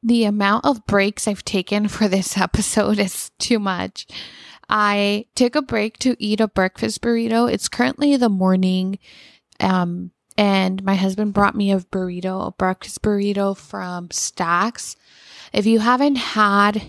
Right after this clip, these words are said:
a Stacks breakfast burrito, you are missing out. I could only eat half because it's so big. Like, me and my husband will just go half and half.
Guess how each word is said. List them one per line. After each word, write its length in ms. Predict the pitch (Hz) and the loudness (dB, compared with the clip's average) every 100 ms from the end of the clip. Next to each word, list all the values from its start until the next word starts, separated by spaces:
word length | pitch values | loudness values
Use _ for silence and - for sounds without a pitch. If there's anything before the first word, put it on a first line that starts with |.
| - | -8
a 80 | 214 | -6
Stacks 720 | - - - 190 190 214 - | -6 -4 -2 0 0 -2 -6
breakfast 540 | - 196 185 - 196 - | -4 -2 -2 -4 -4 -2
burrito, 680 | 196 185 180 180 175 175 196 _ _ _ _ _ _ _ _ _ _ _ _ | -4 -2 -2 2 2 0 -4 _ _ _ _ _ _ _ _ _ _ _ _
you 200 | 196 202 | 0 2
are 120 | 208 | 2
missing 460 | 202 190 - 190 175 | 0 -4 -6 -8 -6
out. 280 | - - - _ | -6 -6 -10 _
I 120 | 214 220 | -2 0
could 180 | 294 | 0
only 200 | 294 285 - | 2 0 0
eat 220 | 240 226 | 0 0
half 540 | - 202 175 185 214 | -2 -4 -2 -2 -2
because 280 | - - 196 | -6 -2 0
it's 220 | 190 - | 0 -2
so 200 | - 196 | 0 2
big. 420 | 185 175 170 196 214 | 0 -4 -4 -6 -6
Like, 200 | 185 - | -8 -6
me 120 | 190 | -4
and 80 | 185 | -4
my 80 | |
husband 460 | 185 190 175 185 185 | -4 -6 -8 -8 -10
will 100 | 180 | -10
just 260 | - 170 - | -12 -14 -12
go 140 | 185 | -12
half 360 | - - 170 - | -10 -10 -10 -10
and 140 | 180 | -10
half. 600 | - 180 180 202 233 - | -12 -12 -6 -6 -6 -12